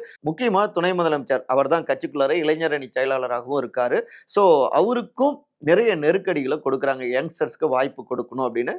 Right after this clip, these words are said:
அந்த நெருக்கடியை அப்படியே சி எம் உடைய டேபிளுக்கும் அப்படியே மடை மாற்றி விட்டிருக்காங்க. So, திமுகக்குள்ளாரையும் சில மாற்றங்கள் விரைவில் வரலாம் அப்படிங்கிறாங்க கூர்ந்து கவனித்து கொண்டிருக்கிற அரசியல்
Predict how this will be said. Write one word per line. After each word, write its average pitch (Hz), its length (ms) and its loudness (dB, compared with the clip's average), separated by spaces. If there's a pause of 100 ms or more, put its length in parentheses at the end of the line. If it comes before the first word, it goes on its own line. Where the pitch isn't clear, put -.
(100)
அந்த 196 260 0
நெருக்கடியை 180 420 0
அப்படியே 160 320 0
சி 170 160 -2
எம் 175 120 2
உடைய 151 220 -2
டேபிளுக்கும் 135 640 -2 (340)
அப்படியே 127 340 2
மடை 139 320 -2
மாற்றி 131 320 -8
விட்டிருக்காங்க. 127 600 -2 (380)
So, 208 320 0
திமுகக்குள்ளாரையும் 170 880 2
சில 135 260 -4
மாற்றங்கள் 160 680 -2
விரைவில் 156 640 0
வரலாம் 131 640 0 (100)
அப்படிங்கிறாங்க 123 640 -2 (240)
கூர்ந்து 214 440 0
கவனித்து 135 440 -4
கொண்டிருக்கிற 117 640 -6 (200)
அரசியல் 123 600 -4